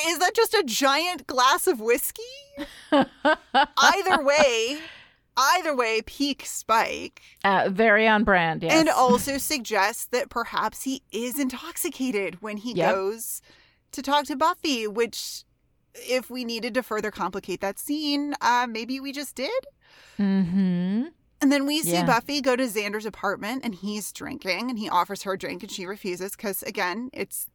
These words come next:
Speaker 1: the morning.
Speaker 2: Mm-hmm.
Speaker 1: Um, and then shortly afterwards, we see Xander at a bar, or is that the Bronze?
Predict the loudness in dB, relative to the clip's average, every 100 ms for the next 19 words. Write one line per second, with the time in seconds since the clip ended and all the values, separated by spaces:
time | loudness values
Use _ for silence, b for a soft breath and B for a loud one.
0 | _ -2 -2 -2 -6 -8 -10 -14 b b
1 | b 0 2 2 4 4 4 0 -6 -10
2 | -16 _ _ _ _ 0 2 2 2 0
3 | 0 0 2 0 -2 -4 -2 -2 -4 -6
4 | -6 -4 -2 0 0 -4 _ _ _ _
5 | _ _ 0 0 -2 -2 2 4 4 0
6 | -4 -4 -2 2 2 0 -2 2 2 0
7 | -4 -6 -10 -10 -12